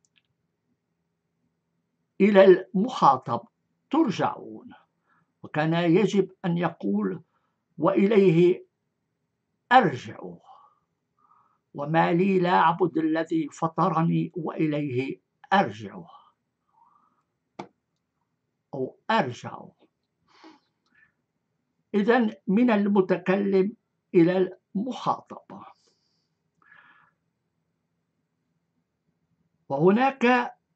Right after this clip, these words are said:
انت-، التفات من المتكلم إلى الغائب. مثلًا:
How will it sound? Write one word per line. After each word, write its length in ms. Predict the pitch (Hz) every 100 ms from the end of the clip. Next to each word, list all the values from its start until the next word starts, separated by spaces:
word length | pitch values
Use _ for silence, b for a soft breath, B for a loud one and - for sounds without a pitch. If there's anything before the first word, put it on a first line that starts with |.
| _
انت-، 360 | 190 196 214 - _
التفات 640 | 196 180 170 190 220 214 202 202 -
من 220 | 165 202 208
المتكلم 1300 | 190 185 190 190 196 190 185 190 190 180 185 175 170 - _ _ _ _ _ _ _ _ _ _ _ _ _ _ _ _ _ _ _ _ _ _ _ _ _ _ _ _ _ _ _ _ _ _ _ _ _ _ _ _ _ _ _ _ _ _ _
إلى 220 | 208 208 220 185 185
الغائب. 560 | 185 151 220 277 214 208 _ - _ _ _ _ _ _ _
مثلًا: 680 | 156 156 254 - 135 107 98